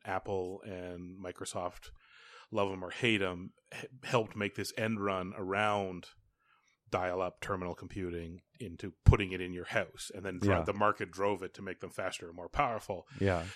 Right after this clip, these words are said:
Speaker 1: Now we got to the point, all those companies, not the hardware companies, the software companies have went, "It's the cloud. It's awesome. You pay us a very small amount of money to put your stuff up there, and nothing could ever go wrong." And <laughs>
Speaker 2: Yeah.
Speaker 1: it's, you know, that sort of thing.
Speaker 2: I suppose that's another, p-, 'cause people, I think there's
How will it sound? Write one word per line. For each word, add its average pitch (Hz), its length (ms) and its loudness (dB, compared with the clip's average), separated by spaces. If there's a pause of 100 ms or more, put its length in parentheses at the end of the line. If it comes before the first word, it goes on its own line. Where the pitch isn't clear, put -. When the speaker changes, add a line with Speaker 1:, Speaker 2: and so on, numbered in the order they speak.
Speaker 1:
Now 135 220 6
we 135 60 6
got 107 140 4
to 110 60 -6
the 104 80 -2
point, 107 260 -2
all 107 140 -2
those 107 220 0
companies, 110 440 0
not 113 260 0
the 110 80 -4
hardware 147 340 4
companies, 98 420 -6
the - 100 -8
software 139 420 0
companies 92 600 -8
have 95 180 -4
went, 92 300 -6 (320)
"It's 196 180 -4
the - 80 -4
cloud. 160 520 6
It's - 260 -2
awesome. 117 480 6
You 87 100 0
pay - 200 8
us - 120 -8
a 208 60 -6
very - 300 0
small 254 340 -2
amount 208 240 -2
of 180 60 -2
money 196 200 0
to - 100 -14
put - 240 -2
your - 60 -4
stuff - 320 2
up 104 200 2
there, 90 240 4
and 85 100 -8 (400)
nothing 175 300 4
could 92 120 -2
ever 90 220 2
go 90 220 4
wrong." 98 440 6
And 92 240 2
<laughs> - 160 2 (540)
Speaker 2:
Yeah. 113 460 12 (200)
Speaker 1:
it's, 151 240 4 (520)
you 165 100 6
know, 160 140 12
that 151 180 10
sort 151 240 6
of 131 80 6
thing. 127 220 4
Speaker 2:
I - 20 8
suppose 143 320 12
that's 135 220 8
another, 120 280 10
p-, 113 160 4
'cause 104 220 0
people, 110 360 8
I 98 120 6
think 107 260 4
there's 104 200 6